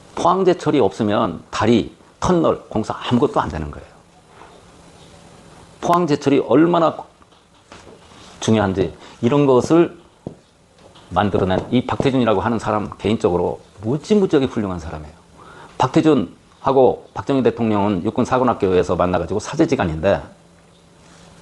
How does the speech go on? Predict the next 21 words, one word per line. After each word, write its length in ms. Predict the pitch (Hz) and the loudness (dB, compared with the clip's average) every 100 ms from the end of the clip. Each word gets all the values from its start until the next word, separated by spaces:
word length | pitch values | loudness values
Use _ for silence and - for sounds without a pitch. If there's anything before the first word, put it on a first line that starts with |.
| - - - - - - - - - - | -14 -14 -16 -14 -16 -16 -18 -18 -20 -6
박정희 280 | 107 104 156 | -4 2 4
대통령이 680 | 135 131 123 139 151 92 - _ _ - | 4 2 2 2 0 -2 -10 _ _ -10
박태준은 640 | - - 127 110 120 131 - - - - - | -8 -2 0 2 0 -2 -8 -20 -20 -14 0
오일육 400 | 117 120 110 - | 2 4 0 -2
혁명 240 | 151 120 | -4 -4
거사에 720 | - 98 98 95 98 104 - - | -4 -6 -2 0 2 0 -2 -8
참여를 320 | - 180 165 | -4 2 2
시키지 300 | 131 - - | 2 -4 -8
않았어요. 380 | 107 - 85 78 - _ - - - - - - - - | -8 -8 -12 -12 -14 _ -20 -20 -20 -20 -20 -20 -18 -4
왜 160 | 90 120 | 0 2
안 120 | 131 | 2
시켰느냐? 540 | 131 - 92 90 71 - _ _ _ _ _ _ _ - - - - - - | -2 -6 -4 -4 -6 -10 _ _ _ _ _ _ _ -20 -20 -20 -20 -20 -4
"너는 340 | 120 160 104 - - _ - _ | 0 2 0 -4 -16 _ -20 _
내 180 | - 131 | 0 2
혁명이 800 | 120 156 156 139 123 131 135 - | 2 0 0 0 0 0 -2 -6
실패를 460 | - - 165 131 113 | -8 -6 -4 -4 -2
해서 380 | 95 101 76 - _ _ - | -2 0 -2 -6 _ _ -6
내가 200 | 98 98 | 0 0
총살을 400 | - 139 123 101 | 0 -2 0 -2
당하고 360 | 85 90 85 87 | -2 -2 -2 -4
죽으면 460 | - 95 87 87 | -4 -2 -2 -2